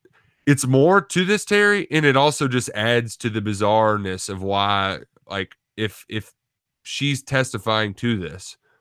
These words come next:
like, why are there still not assault charges? Like, I, it just, it, it, it, it makes even less sense for me after, after reading all this.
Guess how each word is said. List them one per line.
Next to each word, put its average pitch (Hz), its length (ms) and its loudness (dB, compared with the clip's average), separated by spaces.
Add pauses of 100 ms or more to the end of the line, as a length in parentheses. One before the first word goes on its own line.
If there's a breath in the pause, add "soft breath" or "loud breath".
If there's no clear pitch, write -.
(480)
like, 107 120 -2
why 120 500 4
are 117 140 2
there 107 200 2
still 117 240 0
not 110 180 0
assault 107 320 0
charges? 78 400 -10
Like, 101 160 -6
I, 107 40 2
it 110 180 -2
just, 113 260 -2
it, 143 260 -2
it, 151 280 2
it, 143 200 0
it 135 120 2
makes 156 260 2
even 131 220 4
less 98 200 0
sense 85 240 -12
for 92 120 -8
me 85 200 -10
after, 87 480 -8
after 87 220 -12
reading 76 280 -14
all - 220 -18
this. - 320 -20